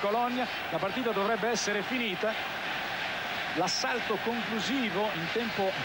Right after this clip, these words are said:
ormai scaduto da parte della squadra di casa, batte Ester, palla che si impenna, Falco Goetz è alta sopra la traversa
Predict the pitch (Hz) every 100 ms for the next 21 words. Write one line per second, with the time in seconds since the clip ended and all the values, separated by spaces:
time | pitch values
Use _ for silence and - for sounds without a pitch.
0 | 110 165 202 226 202 - 214 247 208 175
1 | 170 220 202 196 190 165 220 214 202 240
2 | 226 196 175 190 233 - 214 240 240 -
3 | 202 165 - 226 226 226 214 233 185 254
4 | 262 247 - 254 262 - 254 277 269 -
5 | 254 254 254 - 254 240 247 226 254 254
6 | 233 -